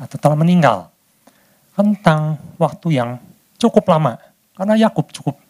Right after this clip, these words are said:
lama hidup di Mesir. Dan ketika Yusuf dibuang ke Mesir atau dijual ke Mesir, itu ada rentang waktu tiga belas tahun atau hampir tujuh belas tahun. Ditambah kehidupan Yakub di Mesir, mungkin masih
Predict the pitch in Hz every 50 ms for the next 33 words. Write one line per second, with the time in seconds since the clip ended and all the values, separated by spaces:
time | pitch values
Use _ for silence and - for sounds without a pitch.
0 | _ _ - 196 202 208 180 127 135 127 117 - - 120 107 110 - - 123 107
1 | - - _ _ _ _ _ _ _ _ _ _ - 143 139 139 131 - 175 -
2 | 214 - - 147 120 107 113 151 175 - - - - - - - - 160 131 127
3 | 123 160 220 220 135 117 113 - 123 143 - - - 127 117 107 113 - 131 117
4 | 110 117 113 113 139 - _ - 202 208 143 120 120 - 196 208 - - 117 110
5 | 107 - _ _ _ _ _ _ _ _ _ _ - 156 - 208 202 170 143 139
6 | 135 139 - 143 139 135 135 - 214 - _ - 147 123 117 101 117 117 - -
7 | - - 117 107 95 90 85 - - - - 123 - - 127 123 120 - - -
8 | 123 120 - 139 127 120 120 - _ _ _ _ _ _ _ _ _ - 113 127
9 | 131 120 - - 175 175 147 120 101 92 78 _ _ _ _ _ _ _ _ _
10 | _ _ _ _ - 185 180 - 214 214 208 156 117 - - - _ _ _ _
11 | - 139 - 160 - 151 143 160 202 196 - 139 117 - _ _ _ _ _ _
12 | _ 139 147 185 214 214 - 175 143 117 98 92 - _ _ - 143 160 - 214
13 | 190 160 - 170